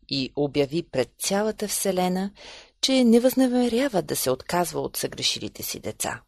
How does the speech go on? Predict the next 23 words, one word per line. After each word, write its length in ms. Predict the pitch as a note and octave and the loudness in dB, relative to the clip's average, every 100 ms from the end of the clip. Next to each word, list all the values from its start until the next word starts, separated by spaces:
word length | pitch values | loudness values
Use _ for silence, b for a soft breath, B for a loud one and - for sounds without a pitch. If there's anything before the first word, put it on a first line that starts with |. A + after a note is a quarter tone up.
| _ _ _ - | _ _ _ 0
Където 360 | D#3 D#3+ D#3 | 6 6 4
и 60 | C#3+ | -2
да 100 | C3 | -2
погледнем, 720 | - C#3+ G3 A3 A3+ A#3 B3+ | -2 0 4 4 4 2 0
в 60 | - | -4
Стария 580 | - D#3+ E3 E3+ E3+ E3 | 0 4 4 4 2 0
или 140 | C3+ | -2
в 120 | - | -4
Новия 340 | C3+ C3 B2+ A#2 | -2 0 -2 -4
Завет, 500 | C3+ C3 G3 - - B B B B B | -2 2 0 -2 -20 B B B B B
всеки 360 | - F4 D4 | 0 2 0
път 240 | - B3 - | 4 4 4
срещаме 720 | - G#3 - G3+ G3 F#3+ - | 2 2 2 2 4 4 2
един 440 | C#3+ C3+ A3+ A#3 | 0 2 2 2
Бог 380 | G3+ G#3 G#3+ - - - | 2 2 2 -4 -10 -10
на 220 | - F2+ | -6 -4
любовта. 560 | F2 - A2+ - G2 A#2+ - _ _ B B B B B | -4 -6 -6 -4 -4 -4 -10 _ _ B B B B B
Колко 300 | F#4+ F4+ C#4+ | 4 4 2
пъти, 520 | - B3 - F#3 D#3+ | 2 0 0 -4 -4
въпреки 520 | C#3 G#3 - A3 - G#3+ | 2 2 2 -2 -2 -4
болката 600 | C#3 F#3+ G#3+ G3+ G#3 F#3 | 4 6 6 2 -2 -2
и 120 | E3+ | -2
горчивината, 960 | D3 D3 - D3+ D3 E3 E3+ F#3 G3 | -2 -4 -6 -6 -4 -2 0 0 -2